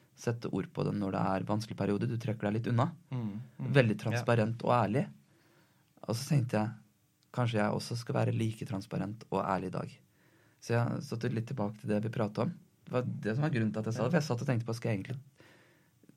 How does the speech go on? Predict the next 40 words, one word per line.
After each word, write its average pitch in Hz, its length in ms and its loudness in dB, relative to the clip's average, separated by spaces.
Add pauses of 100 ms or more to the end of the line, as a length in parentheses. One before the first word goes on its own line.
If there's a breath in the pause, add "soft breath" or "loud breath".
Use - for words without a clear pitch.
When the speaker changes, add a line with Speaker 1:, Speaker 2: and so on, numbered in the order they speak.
(160)
Speaker 1:
ta 104 160 4
det 101 100 2
her 104 100 4
opp - 180 -4
i 104 40 0
dag? 123 160 2
Skal 113 160 -2
jeg - 60 -10
prate 113 300 2
om 101 140 -4
det? 110 80 0
Er 98 120 4
det 101 80 2
her 101 140 0
rette - 180 -6
arenaen? 101 360 -2 (560 soft breath)
Speaker 2:
Og - 80 -4
jeg 107 40 2
Speaker 1:
Men 113 60 4
så 135 180 4
gjorde 131 280 2
du 123 420 2
meg 117 200 2
komfortabel 117 440 0
med 123 140 0
å - 20 -6
si 120 80 -4
at, 120 140 -8
nei, 127 120 -2
vet 127 120 -2
du 139 60 -2
hva? 147 100 0 (360 loud breath)
Jeg 120 360 4
er, 117 280 4 (160)
jeg - 100 -4
er 139 60 0
voksen, 143 380 -6 (160)
jeg - 100 0
er 123 60 4
mann. 123 260 4